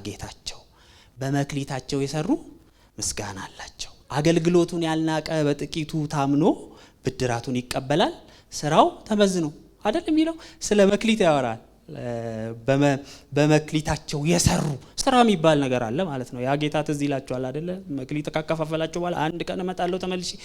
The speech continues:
ተመልሼ ከመጣሁ በኋላ፣ እ፣ አትርፋችሁ ሰርታችሁ እንድጠብቁኝ» ስለዚህ ይመጣል ማለት ነው። እንደ ኢየሱ-፣ ኢየሱስ ተመልሶ ከሚመጣባቸው መሰረታዊ ምክንያቶች አንደኛው «ለእያንዳንዱ እንደ ስራው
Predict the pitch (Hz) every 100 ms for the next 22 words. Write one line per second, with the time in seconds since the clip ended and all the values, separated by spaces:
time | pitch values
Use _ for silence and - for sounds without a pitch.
0 | - - 143 147 160 175 175 196 185 190
1 | 196 - - - - 143 131 123 120 113
2 | 113 110 110 - - 131 170 175 170 202
3 | 196 151 165 160 175 156 165 151 135 120
4 | - - 151 170 240 - _ _ _ -
5 | 220 233 220 196 190 160 147 139 - 175
6 | 185 175 165 156 147 170 185 220 - -
7 | 175 165 165 175 175 165 160 147 147 143
8 | 143 143 123 117 156 190 190 165 143 139
9 | 147 135 147 143 147 180 175 185 233 175
10 | 170 175 190 196 202 202 208 226 349 -
11 | - - _ 170 180 190 196 202 208 220